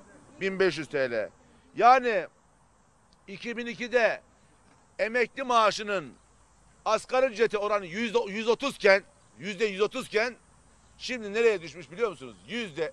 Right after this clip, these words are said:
elli üçe düşmüş. Emekli maaşı asgari ücretin ancak yüzde elli üçüne denk geliyor değerli arkadaşlar.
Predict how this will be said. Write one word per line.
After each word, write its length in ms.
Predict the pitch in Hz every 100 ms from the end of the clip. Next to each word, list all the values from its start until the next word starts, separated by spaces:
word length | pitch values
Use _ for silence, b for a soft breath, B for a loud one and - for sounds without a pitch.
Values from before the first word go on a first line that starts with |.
| -
elli 340 | 202 185 180
üçe 260 | 165 202 160
düşmüş. 340 | 135 - 98 - - _ _ _ _ _ _ _ _ _ -
Emekli 600 | 208 233 208 240 240 196 - 180
maaşı 460 | 208 196 151 208 233
asgari 460 | 196 180 - 208
ücretin 440 | 170 165 - 208 - _ _ _ -
ancak 400 | 196 180 180 131
yüzde 260 | 196 160 202
elli 240 | 180 170
üçüne 420 | 165 160 175 175
denk 200 | 165 143
geliyor 200 | 143 127
değerli 180 | 127 123
arkadaşlar. 460 | 117 113 104 107